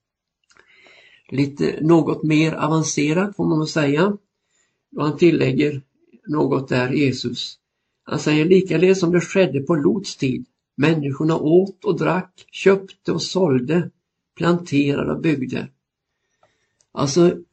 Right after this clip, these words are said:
där hade man också just det här med jord och värld. Det var allt detta som fyllde hela tillvaron. Och som jag sagt tidigare med förhållandet där med syndafloden,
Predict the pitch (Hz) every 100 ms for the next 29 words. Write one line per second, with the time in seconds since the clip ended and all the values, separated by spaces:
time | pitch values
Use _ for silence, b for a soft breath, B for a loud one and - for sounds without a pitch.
0 | _ _ 147 139 160 190 180 185 170 160
1 | 160 175 202 - - - 185 185 165 -
2 | - 175 139 156 170 170 160 170 175 175
3 | 160 151 165 175 175 _ _ _ _ -
4 | 156 151 147 156 - _ _ - 190 240
5 | 247 208 - - 165 175 - _ _ -
6 | 165 160 - 196 147 131 156 180 131 120
7 | 180 160 123 120 120 127 135 - _ _
8 | _ _ _ - 156 180 180 185 185 175
9 | 156 147 - 196 180 147 139 160 147 156
10 | 156 _ _ _ _ _ _ 165 165 165
11 | 143 139 170 - 143 143 143 180 160 131
12 | 131 139 139 147 185